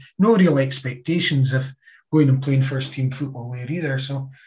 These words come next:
you know, Kevin Sweeney and Martin Murphy came over with me, and so it meant that, you know, you were surrounded by folk you were familiar with, and, you know, it's, like, guys like Tommy Cumming, I knew, I knew anyway, you know, a family friend as well as the Cali groundsman. So,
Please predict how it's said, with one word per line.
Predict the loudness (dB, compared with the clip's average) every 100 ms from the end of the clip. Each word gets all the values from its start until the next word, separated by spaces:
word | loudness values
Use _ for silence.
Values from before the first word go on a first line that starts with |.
| _ _
you | -6
know, | -4
Kevin | 0 2 2
Sweeney | 0 0 0
and | -2
Martin | -4 -6 -4
Murphy | 0 0 -2 -6
came | -4 -4
over | -2 -4
with | -6 -8 -10
me, | -14 -12 -12
and | -12 _ -20 _
so | -12 -8
it | 0
meant | 2 2
that, | 0 -2 -4
you | -4
know, | -2 -2 -6
you | -10
were |
surrounded | -10 -2 0 0
by | -2
folk | -4 -4 -8
you | -10
were | -14
familiar | -10 -6 -6 -6 -10
with, | -18 -20 -20
and, | -20 _ _ -20 -20 _ -6
you | -6
know, | -6
it's, | -10 -16 -18 _ _ -6
like, | 2
guys | 4 4
like | 2 0
Tommy | -2 -2
Cumming, | -2 0 2 2
I |
knew, | 2 2 4 2 0 -4 _ -8
I | -4
knew | 0 0
anyway, | 2 2 2 2
you | -2 -4
know, | -4 -2 -4 -6 -10 -20 -20 _
a | -4
family | 2 4 4
friend | 0 0 0 0
as | 0 0
well | 2 0
as | -2 -4
the | -6
Cali | 0 2 2
groundsman. | 2 2 2 2 0
So, | -2 -6